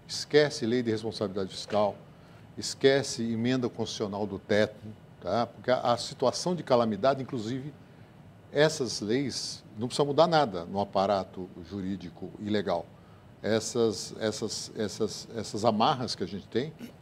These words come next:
podem ser utilizadas numa situação de emergência como a gente vive.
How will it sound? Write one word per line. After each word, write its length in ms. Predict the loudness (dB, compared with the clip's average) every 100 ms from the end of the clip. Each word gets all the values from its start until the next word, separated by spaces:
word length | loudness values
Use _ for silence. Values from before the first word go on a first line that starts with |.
| -6 4
podem 320 | 6 6 -2
ser 160 | -2
utilizadas 680 | -2 -2 -2 2 4 4 0
numa 160 | -4 -6
situação 340 | -4 -4 -2
de 80 | 0
emergência 500 | 0 0 -2 -4 -8
como 200 | -6 -2
a 20 |
gente 220 | -2 -4 -6
vive. 180 | -6